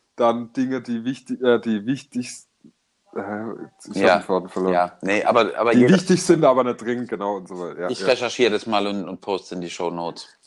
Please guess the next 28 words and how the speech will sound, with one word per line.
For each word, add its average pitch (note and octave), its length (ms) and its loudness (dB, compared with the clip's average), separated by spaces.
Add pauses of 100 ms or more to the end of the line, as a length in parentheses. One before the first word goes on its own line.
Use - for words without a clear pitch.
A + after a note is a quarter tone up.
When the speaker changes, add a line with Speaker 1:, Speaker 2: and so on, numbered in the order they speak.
(480)
Speaker 1:
Ja, G2+ 120 0 (280)
genau. A2+ 340 -10 (420)
Aber C3+ 200 4
dann D3 140 4
sind D#3+ 160 0
wir D3+ 100 4
jetzt B2+ 140 -2
nämlich C3+ 220 -2
beim A2 180 -4
Punkt, C#3 300 -4
weil, A2 540 -6
äh, - 100 -16
Fabs - 260 -6
und A2+ 120 -12
ich A2+ 100 -14
beschlossen B2+ 460 -4
haben, B2+ 300 0 (680)
äh, A#2 180 -4
mit A#2 220 -2
gutem B2 280 0
Beispiel A2 380 2
voranzugehen G#2 760 -2
und G2+ 320 -4 (420)
alles A2+ 400 4
wieder G#2+ 300 2
richtig - 480 -8
anzupacken. B2 960 -2 (180)
Speaker 2:
Ja. A2+ 160 2